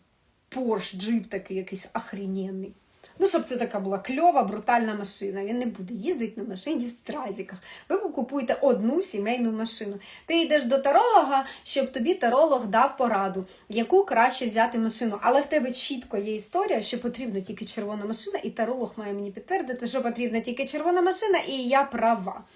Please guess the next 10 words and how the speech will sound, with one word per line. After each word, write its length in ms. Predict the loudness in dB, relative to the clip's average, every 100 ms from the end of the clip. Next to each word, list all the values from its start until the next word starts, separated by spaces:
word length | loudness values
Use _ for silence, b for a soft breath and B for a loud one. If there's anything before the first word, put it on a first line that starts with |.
| B B B B
Е, 400 | 8 10 10 10
от. 380 | 8 6 4 2 -6
І 340 | -2 2 2 2
тут, 320 | 4 6 4 0
насправді, 720 | 0 0 0 2 4 4 2 -4
фішка 340 | -2 -2 -4
в 40 |
тому, 360 | -2 0 2 0
що, 420 | 0 0 2 2 -2 B B B
е, 40 | -6